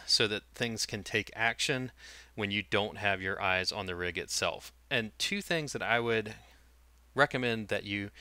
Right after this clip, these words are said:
investigate is the hash rate watchdog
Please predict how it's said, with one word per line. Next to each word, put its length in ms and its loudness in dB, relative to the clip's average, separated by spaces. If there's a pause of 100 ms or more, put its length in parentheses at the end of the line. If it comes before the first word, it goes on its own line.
(280)
investigate 720 2 (280)
is 580 0
the 160 -4
hash 340 4
rate 160 4
watchdog 640 0